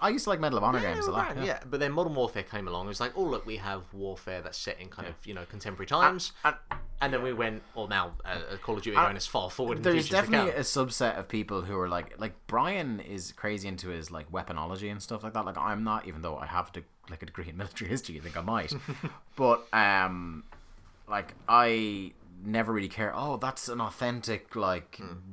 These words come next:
Speaker 1: blank, blah, blah, blah, blah, rifle," you know, "This is an, this is an authentic Kalashnikov, this is blah, blah." Never been massive about it, but there definitely is a subset of people who are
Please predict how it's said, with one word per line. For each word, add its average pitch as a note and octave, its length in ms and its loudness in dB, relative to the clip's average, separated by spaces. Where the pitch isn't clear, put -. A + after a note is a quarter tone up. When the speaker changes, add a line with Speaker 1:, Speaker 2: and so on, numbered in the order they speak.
Speaker 1:
blank, G#2+ 240 2
blah, G2 120 0
blah, F#2+ 180 -2
blah, F#2 120 -2
blah, F2 140 -2
rifle," E2 540 0
you F2 60 -8
know, D#2 300 -8
"This F2 120 -10
is F2+ 80 -10
an, F2 280 -6
this G2 180 -6
is F2+ 60 -8
an F2 60 -6
authentic E2+ 420 -6
Kalashnikov, E2 520 -4
this D#2+ 100 -10
is D#2 120 -10
blah, D#2+ 220 -2
blah." C#2 200 -4
Never B2 260 4
been G#2+ 160 0
massive G#2+ 300 2
about F#2+ 160 4
it, - 40 0
but E2+ 100 -8
there B2 100 2
definitely F3+ 320 2
is C#3 100 2
a G2 40 -2
subset A#2+ 400 0
of F2+ 80 -4
people E2 440 -8
who G#2 160 -4
are F2+ 220 0